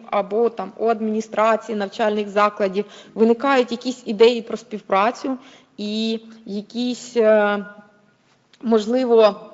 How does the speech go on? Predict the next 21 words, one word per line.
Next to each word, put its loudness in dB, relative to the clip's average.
інноваційні 2
ідеї, -2
е, 0
до 0
яких -2
ви -2
б -12
хотіли 0
залучити -2
бізнес, -4
е, -6
наша 2
компанія 0
відкрита -2
до -4
такої 2
співпраці, -2
і 0
ми 2
готові 0
обговорювати, 0